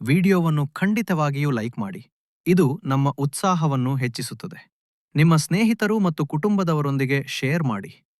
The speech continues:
ನಿಮ್ಮ ಒಂದು ಶೇರ್ ಯಾರದ್ದೋ ದಿನನವಿಡೀ ಇರುವ ತೊಂದರೆಯನ್ನು ದೂರ ಮಾಡಬಹುದು. ಮತ್ತು ಚಾನಲ್ಗೆ ಹೊಸಬರಾಗಿದ್ದರೆ ಸಬ್ಸ್ಕ್ರೈಬ್ ಮಾಡಿ, ಬೆಲ್ ಐಕಾನ್ ತಪ್ಪದೇ ಒತ್ತಿರಿ. ನಾಳೆ ಮತ್ತೆ ಸಿಗೋಣ ಒಂದು ಹೊಸ ಮುಂಜಾನೆ ಮತ್ತು ಒಂದು ಹೊಸ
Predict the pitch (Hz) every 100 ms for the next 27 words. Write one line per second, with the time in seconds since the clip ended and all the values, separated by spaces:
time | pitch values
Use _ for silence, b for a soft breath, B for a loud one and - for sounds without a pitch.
0 | _ _ 123 160 233 233 220 185 156 -
1 | 127 127 - _ 113 117 151 165 117 110
2 | 113 156 135 123 185 226 214 202 202 165
3 | 147 143 135 117 135 151 135 123 127 120
4 | 110 135 147 110 101 98 - - - _
5 | _ _ _ 139 170 170 - 151 190 220
6 | 196 156 135 220 214 180 123 110 104 117
7 | 170 - 147 139 - 202 180 156 147 156
8 | - 110 117 175 160 139 123 131 - _
9 | 165 - 185 160 123 101 98 - - _
10 | _ _ _ - 139 180 160 - 233 208
11 | 160 156 170 135 131 131 143 151 190 151
12 | 139 143 143 170 175 127 123 127 117 110
13 | 107 - 151 156